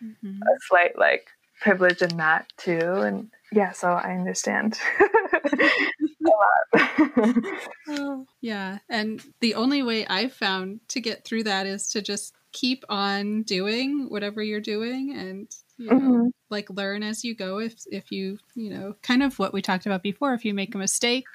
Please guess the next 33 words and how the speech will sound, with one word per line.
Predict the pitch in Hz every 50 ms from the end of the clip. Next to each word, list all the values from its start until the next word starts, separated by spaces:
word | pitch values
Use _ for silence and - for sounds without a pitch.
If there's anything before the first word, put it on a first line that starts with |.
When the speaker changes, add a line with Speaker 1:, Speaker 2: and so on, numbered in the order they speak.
| - -
Speaker 1:
own | 208 202 202
up | 202 208 - -
to | - 214
it, | 208 - -
try | - 208 196
to | 196 196
fix | - 214 - - - 196
it. | 190 - - _ _ - - - - - _ _ _ -
Speaker 2:
Yeah, | 214 247 226 190 185
absolutely. | - - - - 180 180 180 180 - 175 170 170 175 - - _ _ -
Speaker 1:
And | 226 233 254
then | 254 262
the | 262 254 -
other | - 214 226 233 262
thing | 254 - 226 208 196
that's | 185 185 - - -
been | - 196 190 180 185 196 185 - _ _
just | - 202 - -
helpful, | - - 196 - - - - 190 175 175
and | - 185 185
I, | 190 190 185 - _ _ -
maybe | 214 214 190 208 208
this | - 202 190 - - - - - -
has | 190 220 214 -
happened | - 202 190 - 208 208 202
for | - - 214
you | 196 196 196 185
too, | - - 208 185 190 190 185 -
sort | - - 214 196
of | 190 190 -
the | 202
more | 190 185 185 185 185
you | 196 202 196 196 196 185 180 185 185 196